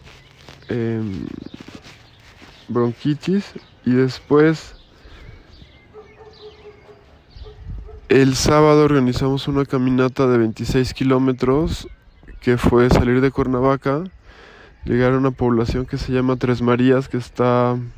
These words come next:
entre la Ciudad de México y Cuernavaca, que se conoce mayormente porque ahí venden quesadillas, que es una tortilla con verduras adentro y a veces, si uno quiere, con queso, por eso se llama quesadilla.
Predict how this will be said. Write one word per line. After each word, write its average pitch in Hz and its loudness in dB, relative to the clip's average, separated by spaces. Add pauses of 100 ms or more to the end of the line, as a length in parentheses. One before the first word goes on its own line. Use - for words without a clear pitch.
(400)
entre 120 -2
la 120 4
Ciudad 127 2
de 127 4
México 131 0
y 123 -2
Cuernavaca, 127 -2 (840)
que 113 -2
se 120 -6
conoce 131 2 (1300)
mayormente 135 4
porque 127 -4
ahí 127 2
venden 127 -2
quesadillas, 139 0
que 123 -8
es 120 -8
una 120 -4
tortilla 127 2
con 113 -2 (920)
verduras 120 2
adentro 120 2
y 113 4
a 104 4
veces, 117 -2 (180)
si - -6
uno 120 0
quiere, 120 2
con 110 -2
queso, 127 0
por 113 -2
eso 110 -4
se 120 -6
llama 107 -2
quesadilla. 120 -4